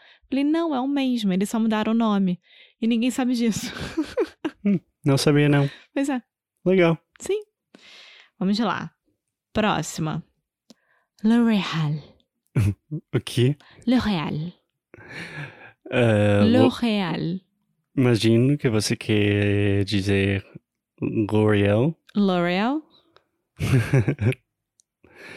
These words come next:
Speaker 2: Estou pensando como a gente fala isso em inglês. É L'Oréal? L'Oréal.
Speaker 1: <laughs>
Speaker 2: Acho que é L'Oréal. É a marca de shampoo,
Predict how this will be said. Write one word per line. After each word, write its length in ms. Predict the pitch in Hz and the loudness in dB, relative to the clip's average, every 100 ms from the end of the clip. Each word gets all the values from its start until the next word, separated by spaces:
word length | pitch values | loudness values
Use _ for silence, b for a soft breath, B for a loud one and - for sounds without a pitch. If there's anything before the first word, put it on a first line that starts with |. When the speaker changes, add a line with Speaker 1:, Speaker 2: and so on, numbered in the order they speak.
| B B - | B B -10
Speaker 2:
Estou 200 | - 135 | -2 0
pensando 500 | 143 131 131 131 139 | 0 0 0 0 -2
como 360 | - 127 135 135 | -2 0 2 2
a 100 | 127 | 0
gente 240 | 127 123 | 0 -2
fala 280 | - 120 117 | 0 2 2
isso 160 | 120 131 | 2 0
em 80 | 127 | 0
inglês. 460 | 127 104 98 - | 2 2 0 0
É 240 | 104 104 95 | 0 0 0
L'Oréal? 960 | 101 104 101 - 101 104 113 107 113 151 | -2 -2 -2 -2 0 2 2 4 2 2
L'Oréal. 840 | 156 160 120 113 110 107 104 101 - _ _ _ _ _ - | 0 0 2 2 4 4 2 0 -4 _ _ _ _ _ -14
Speaker 1:
<laughs> 580 | - - - - - 120 | -14 -12 -16 -16 -8 -4
Speaker 2:
Acho 180 | 120 | -2
que 60 | 202 | 2
é 40 | 180 | 4
L'Oréal. 640 | 127 135 139 123 107 110 _ _ - B B B B 135 | 4 4 4 4 2 0 _ _ -20 B B B B 0
É 80 | |
a 80 | 143 | 2
marca 380 | 135 127 131 139 | 4 2 0 -2
de 480 | 135 135 131 127 120 | 0 2 4 4 2
shampoo, 1300 | - 127 127 - 127 127 120 117 107 107 101 110 | 2 2 2 2 2 4 6 4 4 2 0 -2